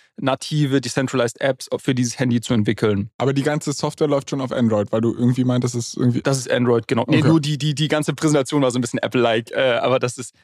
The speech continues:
Speaker 1: das ist alles auf Android. Der Apple, ähm, ist da ja nicht offen. Also Apple ist ja ein geschlossenes System, ähm, und, und Android kann ja jeder für sich, quasi, da gibt's ja ganz viele unterschiedliche, ähm, Operating Systems letztendlich. Genau, oh,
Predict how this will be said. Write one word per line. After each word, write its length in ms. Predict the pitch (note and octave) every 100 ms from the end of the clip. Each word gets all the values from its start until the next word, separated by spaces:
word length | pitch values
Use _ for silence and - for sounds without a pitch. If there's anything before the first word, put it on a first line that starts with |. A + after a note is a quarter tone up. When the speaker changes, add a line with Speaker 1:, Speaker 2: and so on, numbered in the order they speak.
| _
Speaker 1:
das 140 | C3
ist 40 | B2
alles 200 | B2 A2
auf 120 | -
Android. 300 | A#2+ A#2+ A2+
Der 200 | A2+ A2+
Apple, 280 | - C3 A#2+
ähm, 520 | B2+ A#2+ A#2+ B2 - _ _ _
ist 440 | - - - -
da 80 | B2
ja 160 | A#2
nicht 200 | A#2 A2
offen. 240 | - - A2+
Also 140 | G#2+
Apple 180 | C3 B2+
ist 120 | B2
ja 20 |
ein 80 | A#2+
geschlossenes 400 | A2+ C3 B2 A#2+
System, 400 | A#2+ - C3 B2 - - - _
ähm, 300 | C#3+ A#2+ A#2+ -
und, 200 | A#2+ A#2+
und 180 | B2
Android 260 | - C3 B2
kann 160 | - B2+
ja 60 |
jeder 220 | A#2 B2
für 160 | A2+ A#2+
sich, 320 | A#2 A#2 - -
quasi, 220 | - A#2
da 60 | A#2+
gibt's 140 | A#2+
ja 100 | A#2+
ganz 180 | A#2 A#2+
viele 120 | C3
unterschiedliche, 800 | C3 A#2+ C3 A#2 A#2 B2+ A2 A2+ A2+ _ _ _ _
ähm, 500 | - A2+ G#2+ G#2+ A2+
Operating 360 | - - A#2 G#2+
Systems 440 | - A#2 B2+ B2
letztendlich. 440 | C3 A#2+ B2+ C#3 D#3+ _ _ - - - - _ -
Genau, 380 | D3 E3 D3 _
oh, 420 | - C#3 C#3 C#3